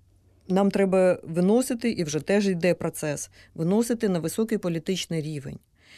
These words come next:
І цей термін вже звучить з вуст віце-прем'єр-міністра, е, Іванни Клімпуш-Цинцадзе. Е, міжфракційне об'єднання «Рівні можливості» взяло гендерне бюджетування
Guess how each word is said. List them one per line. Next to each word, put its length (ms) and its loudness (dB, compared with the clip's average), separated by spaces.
І 240 2
цей 240 2
термін 480 4
вже 260 0
звучить 500 -4
з 80 -8
вуст 520 -4
віце-прем'єр-міністра, 2250 0
е, 260 -2
Іванни 720 2
Клімпуш-Цинцадзе. 1400 -4
Е, 240 4
міжфракційне 1160 2
об'єднання 720 0
«Рівні 320 0
можливості» 1000 -2
взяло 560 0
гендерне 440 -4
бюджетування 880 -2